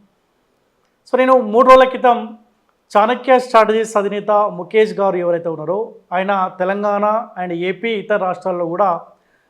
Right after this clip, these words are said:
పొలిటికల్‌గా సర్వేలు చేస్తూ ఉంటాడు, పబ్లిక్ నాడి తెలుసుకునే ప్రయత్నాలు చేస్తూ ఉంటాడు. So, మనకు పరిచయం కాబట్టి జూబ్లీ హిల్స్‌లో కూడా ఏం జరగబోతా ఉంది, ఎవరు గెలవబోతున్నారని చెప్పి,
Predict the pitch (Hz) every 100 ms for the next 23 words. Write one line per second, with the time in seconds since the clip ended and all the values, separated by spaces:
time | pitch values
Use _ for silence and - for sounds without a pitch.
0 | _ _ _ 202 214 262 262 247 240 233
1 | 220 202 - 202 220 214 196 202 185 180
2 | 208 214 165 214 220 208 170 196 202 190
3 | 165 - 185 180 170 165 170 170 165 156
4 | 160 143 131 151 226 _ _ _ _ _
5 | - 226 220 226 226 208 - 247 233 220
6 | 214 240 233 165 180 220 233 233 - 226
7 | 208 208 190 196 190 180 175 175 170 180
8 | 220 185 175 214 175 185 180 185 180 175
9 | 165 151 160 190 220 175 -